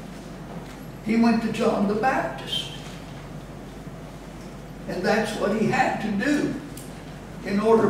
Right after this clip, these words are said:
for his baptism to be pleasing to the Father.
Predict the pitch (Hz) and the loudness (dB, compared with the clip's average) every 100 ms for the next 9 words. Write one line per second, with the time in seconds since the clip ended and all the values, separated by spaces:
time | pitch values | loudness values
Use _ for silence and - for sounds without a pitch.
0 | 202 190 220 - - 202 226 226 - 185 | 4 2 4 2 0 4 6 6 4 6
1 | 180 202 220 - 202 220 220 - 208 185 | 6 6 4 4 2 0 2 6 6 6
2 | - 196 - 208 226 277 285 277 190 - | 4 2 2 4 4 6 6 4 2 -4